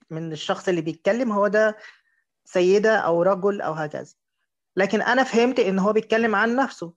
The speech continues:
عن طريق كلمة أو pronoun أنا، اللي هو I، تمام؟ بعد كده عندي you، اللي هو ضمير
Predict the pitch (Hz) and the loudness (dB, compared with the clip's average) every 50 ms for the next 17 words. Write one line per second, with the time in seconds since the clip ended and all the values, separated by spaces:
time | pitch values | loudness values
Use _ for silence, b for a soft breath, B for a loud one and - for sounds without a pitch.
0 | _ _ _ _ _ _ _ - 156 175 180 - 190 196 226 220 - - 202 196 | _ _ _ _ _ _ _ -4 -4 -4 0 0 0 2 2 0 0 -2 -2 -2
1 | 202 208 220 220 - _ _ _ _ _ _ _ _ _ _ _ _ - 170 175 | 0 -2 -4 -4 -6 _ _ _ _ _ _ _ _ _ _ _ _ -2 0 0
2 | 175 175 175 - - 147 160 156 156 196 208 208 208 202 202 220 226 214 - _ | 0 -2 -4 -6 -4 -4 -4 -2 0 2 2 2 4 4 2 2 0 -2 -4 _
3 | - 202 185 165 143 135 - _ - - 165 185 196 202 - - - 170 160 151 | -2 -2 -2 -2 -4 -6 -12 _ -10 -4 0 0 2 2 0 0 0 2 2 2
4 | 139 - - - _ _ - 214 214 214 233 262 - _ _ - 220 254 254 269 | 0 -4 -8 -14 _ _ 0 0 2 0 -2 -4 -8 _ _ 6 6 6 6 6
5 | - 262 269 262 262 240 226 247 262 247 202 240 240 - 185 190 226 262 226 170 | 4 4 6 6 6 6 6 6 6 6 4 4 2 2 2 4 4 6 4 4
6 | 156 - _ _ _ _ _ _ _ _ _ _ _ _ _ _ 202 175 165 175 | 0 -2 _ _ _ _ _ _ _ _ _ _ _ _ _ _ -6 -2 0 2
7 | 190 190 208 220 233 233 - - _ _ _ _ _ _ _ - 170 165 180 185 | 4 4 4 4 4 0 -4 -10 _ _ _ _ _ _ _ -6 -2 0 2 2
8 | 202 220 220 226 208 196 - | 4 4 4 4 2 0 -6